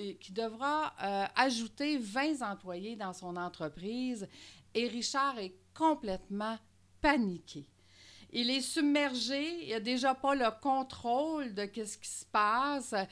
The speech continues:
et il s'imagine qu'avec vingt employés et plus, qu'est-ce que ça pourrait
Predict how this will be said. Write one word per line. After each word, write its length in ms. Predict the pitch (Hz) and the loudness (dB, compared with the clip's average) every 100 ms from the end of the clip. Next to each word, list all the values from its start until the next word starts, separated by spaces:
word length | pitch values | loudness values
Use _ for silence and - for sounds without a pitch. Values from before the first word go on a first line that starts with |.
| - - - | -10 -14 2
et 320 | 233 262 247 | 4 4 0
il 140 | 220 202 | -4 -4
s'imagine 800 | - - 269 247 214 254 285 269 | -4 -2 0 2 0 -2 -2 -2
qu'avec 340 | 220 190 196 | -4 -4 -6
vingt 600 | 196 220 226 185 254 269 | -4 -4 -4 0 0 2
employés 640 | 247 208 208 208 226 254 - | 0 0 0 0 0 -4 -4
et 120 | 247 254 | -2 -2
plus, 600 | 240 220 233 254 - 214 175 - | -2 -4 -2 -2 -4 -6 -6 -6
qu'est-ce 240 | 262 254 | -6 -6
que 100 | - | -8
ça 180 | 196 247 | -8 -6
pourrait 380 | 247 208 175 170 | -6 -8 -8 -8